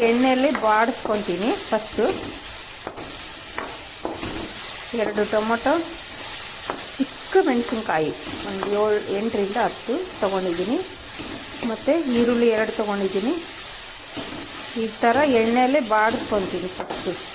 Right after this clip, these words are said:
ಈ ಥರ. ಇದನ್ನು ಮಿಕ್ಸಿಗೆ ಹಾಕೊಳಕ್ಕೆ, ಮತ್ತೆ ಒಗ್ಗರಣೆಗೆ ಬೇರೆ ತೋರಿಸ್ತೀನಿ ನಿಮಗೆ. ಮತ್ತು ಇದನ್ನು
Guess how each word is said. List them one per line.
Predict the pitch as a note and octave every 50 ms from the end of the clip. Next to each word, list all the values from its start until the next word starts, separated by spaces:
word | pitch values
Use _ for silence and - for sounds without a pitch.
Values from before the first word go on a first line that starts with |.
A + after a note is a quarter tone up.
| - - - - - - - - - C#3+ D3 - G#3
ಈ | F3 -
ಥರ. | F#3+ F3 E3+ F#3 A#3+ E4 E4 C#4+ - - - - - - - - A3
ಇದನ್ನು | G#3+ A#3+ A#3+ C4 C#4 C4 A#3+
ಮಿಕ್ಸಿಗೆ | A3+ A#3 - - C#4+ C4+ B3 A#3+ A3
ಹಾಕೊಳಕ್ಕೆ, | G#3+ - G#3 F#3+ F#3 - - - D4 F#4+ F#4+ - - - - - - - - - - - - G#3+
ಮತ್ತೆ | A3 - - - D4 C#4+ C4+ B3+
ಒಗ್ಗರಣೆಗೆ | A3+ G#3+ A#3+ B3+ C4 C4 B3+ - A3 A#3
ಬೇರೆ | A#3+ A#3+ A#3 A#3 A#3 A#3
ತೋರಿಸ್ತೀನಿ | G#3+ G#3 G3+ - - A3+ F#3+ G3 G3
ನಿಮಗೆ. | F#3 F3 F#3+ A3 C#4 - - - - - - - - - - - - - - - - - - - - - - - - - - - - - - - - - - - - - - - - B3 A#3 A#3
ಮತ್ತು | B3 A#3+ C4+ C4+ B3+ B3
ಇದನ್ನು | A3+ C#4+ C#4+ D4+ D#4+ F4